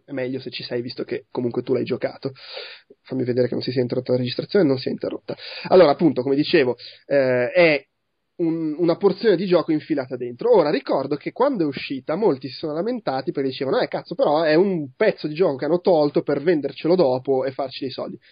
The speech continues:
che può anche essere vero, per carità. Però, sinceramente, io, quando ho finito il gioco, con le sue belle ventiquattro ore che mi ha dato, mi dice Steam,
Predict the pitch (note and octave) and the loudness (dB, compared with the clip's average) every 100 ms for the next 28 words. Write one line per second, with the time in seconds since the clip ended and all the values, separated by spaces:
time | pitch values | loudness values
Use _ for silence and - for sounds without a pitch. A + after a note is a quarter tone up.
0 | _ C3 B2+ D3 C#3 C3+ - C3 B2 B2+ | _ -6 0 2 4 2 2 0 2 0
1 | A#2+ C3 B2+ C3 B2+ - - - - - | 0 -4 -2 -2 -2 -6 -8 -18 -8 6
2 | B3+ - - A3+ - G3+ E3 D#3 A#2+ A#2+ | 6 6 -2 -6 0 2 2 0 -2 -4
3 | B2+ C3+ F3 C3 A#2+ - G#3+ G3 - G3+ | -2 0 0 0 -2 -2 0 0 2 2
4 | F#3+ C#3 C3 C3 C3 - C#3 B2 A#2+ - | 2 0 0 -2 -2 -4 -4 -4 -6 -2
5 | C3+ A#2+ D#3 C#3 C#3 B2+ C#3 C3+ - C#3 | 0 4 4 4 2 0 0 0 0 2
6 | C#3 C#3 C3+ C3+ C3 B2 A#2+ - C#3 C3+ | 4 4 0 -2 -2 -4 -4 -4 -4 -4
7 | A#3+ - B2 - - C3+ A#2+ B2 | -6 -6 -8 -8 -8 -6 -4 -2